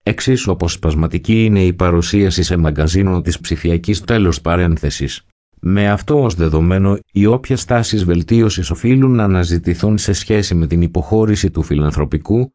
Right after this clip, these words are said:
πατερναλιστικού μοντέλου παρουσίασης έναντι του κοινωνικοκεντρικού προοδευτικού. Ομολογουμένως υπάρχουν. Καταρχάς, στα ραδιοφωνικά μμε, η βασική αρχή εισαγωγικά, τίποτα για εμάς χωρίς εμάς, τέλος εισαγωγικών,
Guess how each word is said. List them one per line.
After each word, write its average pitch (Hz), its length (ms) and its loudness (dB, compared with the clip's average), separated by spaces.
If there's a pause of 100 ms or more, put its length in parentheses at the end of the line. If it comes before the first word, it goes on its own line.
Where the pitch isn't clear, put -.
πατερναλιστικού 87 880 0
μοντέλου 90 480 2
παρουσίασης 113 840 0
έναντι 90 380 2
του 85 160 -2
κοινωνικοκεντρικού 85 1000 0
προοδευτικού. 80 920 -2 (320)
Ομολογουμένως 101 880 2
υπάρχουν. 80 600 -2 (360)
Καταρχάς, 107 600 -2
στα - 140 -2
ραδιοφωνικά 82 760 0
μμε, 90 380 2 (580)
η 107 160 2
βασική 101 520 0
αρχή 107 360 2
εισαγωγικά, 92 680 0
τίποτα 107 420 -2
για 90 100 0
εμάς 87 340 0
χωρίς 104 400 0
εμάς, 110 280 0
τέλος 104 400 0
εισαγωγικών, 82 880 -2